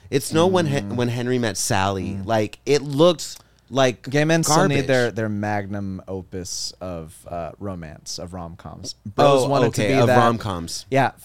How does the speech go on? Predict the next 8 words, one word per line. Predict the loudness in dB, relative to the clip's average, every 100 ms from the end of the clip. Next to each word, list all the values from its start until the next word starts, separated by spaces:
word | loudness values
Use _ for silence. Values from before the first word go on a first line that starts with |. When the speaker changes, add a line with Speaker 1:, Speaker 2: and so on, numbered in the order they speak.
| -2
Speaker 2:
Fire | 2 4 4 0
Island. | -2 0 0 0 -2 0
Speaker 1:
Fire | 2 4
Island | 4 4
got | 2 0
close, | 0 0 -2
I |
thought. | -8 -14